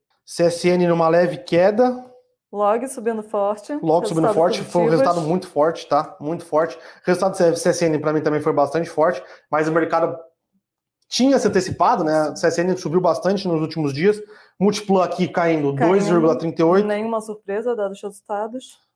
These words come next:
Speaker 1: Vamos ver, Lame três caindo quase quatro por cento.
Speaker 2: I B dois W.
Speaker 1: Lame quatro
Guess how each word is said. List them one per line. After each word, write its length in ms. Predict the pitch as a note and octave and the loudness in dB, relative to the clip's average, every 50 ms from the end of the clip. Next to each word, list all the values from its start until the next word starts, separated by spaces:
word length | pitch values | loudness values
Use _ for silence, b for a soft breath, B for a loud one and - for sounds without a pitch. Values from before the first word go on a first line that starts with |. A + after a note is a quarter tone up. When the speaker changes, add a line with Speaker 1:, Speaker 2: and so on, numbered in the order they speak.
| _ _ _ | _ _ _
Speaker 1:
Vamos 300 | C#3 D3 D3+ D#3+ D3+ C#3+ | 0 2 2 2 4 4
ver, 140 | D3 C#3+ C#3 | 4 4 4
Lame 240 | D#3 E3+ F3+ F#3 F3+ | 4 4 4 2 0
três 360 | F3+ F3 E3 D#3+ D3 D3 - | 2 2 4 4 2 2 -2
caindo 360 | - - D3+ E3 E3+ E3+ E3 | -2 0 0 2 2 0 0
quase 300 | E3+ F3 E3+ F3 E3+ - - | 2 2 0 0 0 -2 0
quatro 240 | E3+ D#3+ D#3+ - - | 0 0 0 0 -6
por 120 | - D#3 | -10 -10
cento. 500 | D#3 - - F#3+ G3+ G#3 G3+ G3+ - - | -8 -2 2 2 2 2 2 -2 -6 -6
Speaker 2:
I 20 | A#3+ | 0
B 140 | G#3+ A3+ G#3+ | 0 2 2
dois 240 | G#3+ G#3+ A3 G#3 | 2 -2 -4 -2
W. 400 | F#3+ G3+ G#3 G#3+ A#3 A#3+ C#4+ D#4 D#4+ | -4 -2 0 0 -2 -2 -6 -8 -4
Speaker 1:
Lame 260 | D3+ E3 E3 E3+ E3 | 0 0 2 2 0
quatro 520 | E3 - F3 E3 E3 E3 E3 D#3 C#3+ C3+ | 0 2 2 2 2 2 0 -6 -8 -8